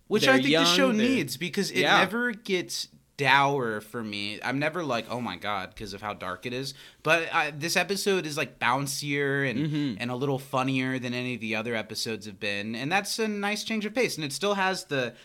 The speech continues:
Speaker 1: the action and all, all, everything else you expect based off of the previous episodes. But it was ni-,
Speaker 2: Yeah.
Speaker 1: it was a nice kind of breather of an episode. I do feel like it's a little bit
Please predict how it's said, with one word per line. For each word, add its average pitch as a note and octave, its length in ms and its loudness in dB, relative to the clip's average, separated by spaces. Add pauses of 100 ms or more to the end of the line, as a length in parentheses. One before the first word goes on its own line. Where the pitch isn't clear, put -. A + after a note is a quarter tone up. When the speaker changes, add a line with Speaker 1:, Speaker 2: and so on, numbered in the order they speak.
(100)
Speaker 1:
the - 140 -10
action B2+ 540 4
and A#2 260 -4
all, A#2+ 200 -2
all, A2+ 240 0
everything C#3 360 0
else B2 200 -4
you A#2 80 -4
expect G#2+ 460 -4
based A2+ 240 -2
off G#2+ 160 -2
of G2 60 -18
the G#2 60 -10
previous F#2+ 400 -10
episodes. F#2+ 500 -10
But A#2 100 -10
it B2 40 -4
was A#2 140 -8
ni-, A2 80 -6
Speaker 2:
Yeah. C#3+ 180 0
Speaker 1:
it C#3 80 -8
was D3 120 -4
a F3+ 40 -4
nice G3 180 -2
kind G3+ 140 -2
of B2 100 -6
breather G#2 360 -6
of F2 100 -10
an F#2 80 -8
episode. F2 480 -12 (300)
I C3+ 80 -2
do G3 140 2
feel C4+ 180 0
like B3 180 2
it's A3+ 160 -2
a G3+ 40 -6
little F3+ 200 0
bit E3+ 360 -2